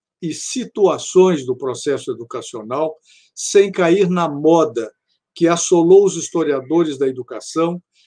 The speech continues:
de se limitarem ao estrito perímetro da definição do seu objeto de pesquisa, presumisi-, presumivelmente para evitar generalizações sem fundamento.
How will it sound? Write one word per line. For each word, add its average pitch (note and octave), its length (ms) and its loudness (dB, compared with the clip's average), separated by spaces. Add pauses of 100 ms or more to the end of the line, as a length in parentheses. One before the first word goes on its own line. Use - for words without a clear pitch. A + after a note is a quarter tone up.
(160)
de F3 160 -6
se F#3 140 -10
limitarem F3+ 720 0
ao E3+ 140 2
estrito - 640 -8
perímetro E3 800 0
da D3 120 0
definição C#3+ 720 -4
do C3+ 140 -8
seu C#3+ 200 0
objeto C3 520 -4
de B2 140 -16
pesquisa, C3+ 760 -6 (680)
presumisi-, F#3+ 760 4 (180)
presumivelmente D3+ 1500 2 (680)
para D#3 340 4
evitar D#3 580 -2
generalizações D#3 1500 -4
sem E3 240 -2
fundamento. C3 640 -6